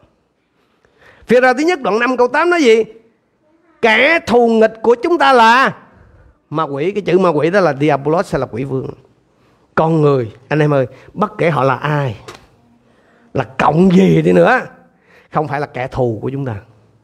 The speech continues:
Ma quỷ hay chính xác là quỷ vương mới là kẻ thù của chúng ta. Mà đối với ma quỷ thì sao? Phải dứt khoát, phải kiên quyết, không có chuyện thỏa hiệp. Tôi và anh em cần phải học biết điều đó. Với con người,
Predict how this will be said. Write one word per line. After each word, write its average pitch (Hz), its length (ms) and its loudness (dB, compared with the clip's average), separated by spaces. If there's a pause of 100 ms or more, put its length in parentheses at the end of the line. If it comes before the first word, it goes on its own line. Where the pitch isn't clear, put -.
(880)
Ma 143 280 2
quỷ 147 220 2
hay 165 120 2
chính 190 180 -6
xác 202 180 0
là 151 80 0 (100)
quỷ 143 220 -2
vương 160 340 2
mới 156 100 0
là 143 80 -4
kẻ 120 200 -8
thù 120 300 -8
của 117 80 -10
chúng 131 200 -8
ta. 123 60 -8
Mà 120 160 -6
đối 170 160 2
với 220 100 6
ma 190 100 0
quỷ 151 200 -4
thì 170 140 -4
sao? 175 340 2 (880)
Phải 110 200 -10
dứt 156 200 -4
khoát, 147 160 0 (480)
phải 127 140 -4
kiên 143 320 0
quyết, 180 180 0
không - 200 -4
có 175 60 -2
chuyện 139 220 -8
thỏa 131 200 -6
hiệp. 120 220 -10 (1700)
Tôi 147 200 0
và 123 100 -6
anh 139 60 -4
em 139 200 -2
cần 120 240 -12
phải 127 160 -6
học 101 240 -12
biết 156 240 -6
điều 104 120 -10
đó. - 100 -20 (1000)
Với 160 120 0
con 151 260 0
người, 131 300 -2